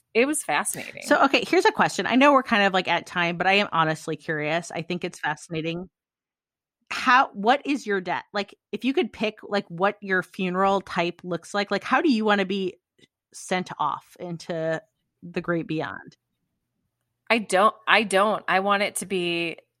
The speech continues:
Speaker 1: I want it to be, like, zero fanfare and zero cost
Speaker 2: But,
Speaker 1: to
Speaker 2: like,
Speaker 1: my
Speaker 2: what do you want to
Speaker 1: children.
Speaker 2: happen to your body,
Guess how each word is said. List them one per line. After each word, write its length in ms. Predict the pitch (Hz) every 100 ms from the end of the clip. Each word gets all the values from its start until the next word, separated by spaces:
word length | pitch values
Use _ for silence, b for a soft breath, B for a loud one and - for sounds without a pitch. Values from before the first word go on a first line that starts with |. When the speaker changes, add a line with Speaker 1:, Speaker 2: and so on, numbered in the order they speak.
| -
Speaker 1:
I 100 | 190
want 160 | 214
it 120 | 208
to 100 | -
be, 360 | 196 175 165 160
like, 280 | - 165 175
zero 380 | 170 190 208 214
fanfare 760 | 202 160 196 190 170 160 -
and 360 | - 185 170 180
zero 300 | 165 185 196
cost 600 | 196 208 190 202 - -
Speaker 2:
But, 80 | 233
Speaker 1:
to 40 | 233
Speaker 2:
like, 100 | 240
Speaker 1:
my 80 | 208
Speaker 2:
what 140 | 254
do 60 | 277
you 80 |
want 180 | 262 262
to 60 | 254
Speaker 1:
children. 100 | -
Speaker 2:
happen 260 | 262 233
to 120 | 226 226
your 100 | 190
body, 540 | 156 170 170 - -